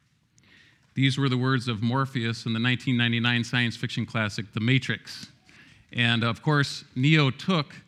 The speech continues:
the red pill of truth, and it led him to wake up to a very shocking situation in his,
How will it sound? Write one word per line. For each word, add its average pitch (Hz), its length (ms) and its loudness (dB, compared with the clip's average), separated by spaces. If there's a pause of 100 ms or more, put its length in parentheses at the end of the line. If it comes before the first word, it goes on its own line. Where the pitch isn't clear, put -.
(300)
the 123 100 0
red 127 440 0
pill 107 420 -2 (180)
of 95 180 -8
truth, 131 640 -2 (480)
and 127 140 0
it 135 140 0
led 170 260 2
him 160 300 4
to 139 280 0
wake 156 300 2
up 131 220 0
to 135 160 -2
a - 20 -2
very 139 220 2
shocking 139 520 0
situation 123 680 -2
in 107 80 -2
his, 104 320 -4